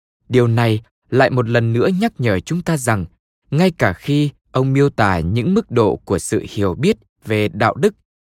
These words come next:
vượt xa khỏi tiếp cận của những người đối thoại cùng ông, ông vẫn muốn họ nắm bắt và cảm nhận sức mạnh của những lý tưởng này. Cụm chủ đề thứ ba đã được nhấn mạnh trước đây,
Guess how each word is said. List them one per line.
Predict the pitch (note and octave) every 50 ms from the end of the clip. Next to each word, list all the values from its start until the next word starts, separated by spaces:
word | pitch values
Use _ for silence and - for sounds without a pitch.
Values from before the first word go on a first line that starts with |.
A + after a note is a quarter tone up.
| _ -
vượt | B2 B2+ B2+ - -
xa | - - F3 F3+ E3+
khỏi | - - A#2+ F#2+ -
tiếp | - - E3 E3 -
cận | - C3+ A#2 F2 F2
của | - - - A2+ F#2+
những | E2 G2+ G#2 F#2+ F#2
người | B2+ A#2 A2 G2 E2+ - -
đối | A2+ A#2+ D#3+ F#3+ -
thoại | - B2+ A2 E2+ - _ -
cùng | G2+ F#2+ D#2+ -
ông, | - A#2+ B2 A#2+ A#2 - _ _ _ _ _ _ _ _ _ -
ông | A#2 A#2 A2+ A2
vẫn | G#2+ A#2 - B2+ B2
muốn | B2+ C#3+ D3+
họ | C#3 A#2+ A2+ A2+ F#2+ - _ -
nắm | G#2+ G#2+ G#2 A2 A#2+ C3+ C#3
bắt | G3 G#3+ - _ _ _ _
và | - A#2 A2 A2+ -
cảm | - A2+ G2 E2+ F2
nhận | G2+ A2+ A2+ G2 - _ _ _ _ _ _ -
sức | - - B3 - -
mạnh | B2+ A#2+ A#2+ G2+ C#2 - - -
của | - A2 F2
những | D2+ E2 F#2+ A2+ - E3 D3+ C3
lý | B2 B2 D#3+ F#3+ _ -
tưởng | B2 G#2 E2 D#2+
này. | F2 F#2 F2+ E2 D#2 - _ _ _ _ _ _ _ _ _ _ _ _ _ _ _ _ _ _ _ _ _ _ _ _ _ _ _ _
Cụm | - C3+ C3 B2+
chủ | A2+ - A#2+ A2
đề | G2+ G#2+ A#2 A#2 A2
thứ | A#2 - F#3 G3
ba | - E3 D#3 D3+ D3+ D3 - - - _ _ -
đã | C#3 C#3 D3+
được | D3 B2 A2+ B2
nhấn | A#2 A#2 B2 D3+ F3+
mạnh | E3 C#3 A#2+ D#2+ G2 G2+
trước | - F#3+ G3 -
đây, | B2 B2+ B2+ B2+